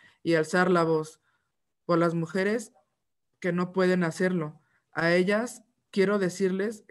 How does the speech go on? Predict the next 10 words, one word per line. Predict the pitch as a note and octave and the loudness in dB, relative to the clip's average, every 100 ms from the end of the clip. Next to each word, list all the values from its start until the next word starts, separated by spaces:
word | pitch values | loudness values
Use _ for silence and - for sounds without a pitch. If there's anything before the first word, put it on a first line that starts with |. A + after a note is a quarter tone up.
| - | -6
que | F3 | -6
son | E3 F#3 F#3+ | -2 -2 0
valiosas, | F3+ F3 F3+ F#3+ A3+ - - _ _ _ _ _ _ - | 0 2 0 -2 -8 -10 -16 _ _ _ _ _ _ -2
puedan | F#3 G3 F3 | 2 2 0
hacer | D#3+ F#3 F#3 | -2 -4 -4
cosas | F#3+ F#3+ G#3 G#3 | -6 -2 -2 -4
por | D#3 | -8
su | D#3 D#3 | -8 -6
propio | F3 F3 E3+ D#3+ | -6 -4 -4 -2
pie, | G3 B3 | -2 -2